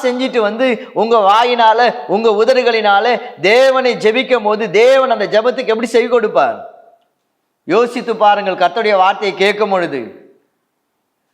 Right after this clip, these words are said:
ஒன்று கொரிந்தியர் பதினொன்னு முப்பத்தி ஒன்னு சொல்லுது, "நம்மை நாம் நிதானித்தால் நியாயம் தீர்க்கப்படுவோம்."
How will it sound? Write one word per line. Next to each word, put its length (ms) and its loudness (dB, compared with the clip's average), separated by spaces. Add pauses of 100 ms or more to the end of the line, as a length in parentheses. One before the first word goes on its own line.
(120)
ஒன்று 300 0
கொரிந்தியர் 440 -2
பதினொன்னு 540 -2 (460)
முப்பத்தி 460 -2
ஒன்னு 320 0
சொல்லுது, 380 -2 (160)
"நம்மை 580 0
நாம் 320 0
நிதானித்தால் 720 0
நியாயம் 520 0
தீர்க்கப்படுவோம்." 920 0